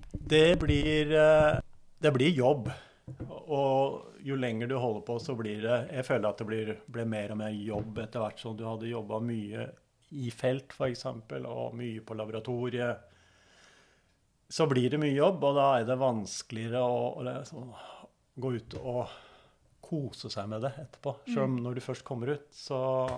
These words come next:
Speaker 1: så er det tingen.
Speaker 2: Mm.
Speaker 1: Men det, den der dørstokken blir høyere, på en måte. Den ble høyere.
Speaker 2: Ja. Men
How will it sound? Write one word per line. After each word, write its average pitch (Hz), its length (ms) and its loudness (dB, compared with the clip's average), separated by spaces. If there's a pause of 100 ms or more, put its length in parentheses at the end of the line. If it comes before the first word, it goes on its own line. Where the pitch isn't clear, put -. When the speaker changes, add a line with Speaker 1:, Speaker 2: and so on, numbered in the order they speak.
(400)
Speaker 1:
så - 260 -8
er 113 200 2
det 113 200 -6 (920)
tingen. 110 340 -10 (140)
Speaker 2:
Mm. 208 260 -6 (180)
Speaker 1:
Men 123 140 -4
det, 127 200 -2
den 131 160 -2
der 120 280 -2 (640)
dørstokken 135 720 -2
blir 135 200 2
høyere, 127 440 -2 (160)
på 135 120 -2
en 135 80 -2
måte. 131 280 -6 (180)
Den 123 140 -10
ble 123 180 -2
høyere. 113 320 -4 (580)
Speaker 2:
Ja. 220 180 -4 (480)
Men 262 160 0